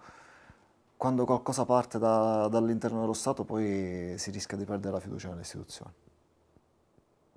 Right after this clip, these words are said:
Ed è un po'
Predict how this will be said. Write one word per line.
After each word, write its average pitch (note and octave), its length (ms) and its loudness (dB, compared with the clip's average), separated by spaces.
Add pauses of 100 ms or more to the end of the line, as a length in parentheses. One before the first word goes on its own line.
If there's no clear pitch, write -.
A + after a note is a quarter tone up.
(3250)
Ed A2+ 120 -6
è G2 40 -4
un F#2+ 120 -8
po' - 1200 -10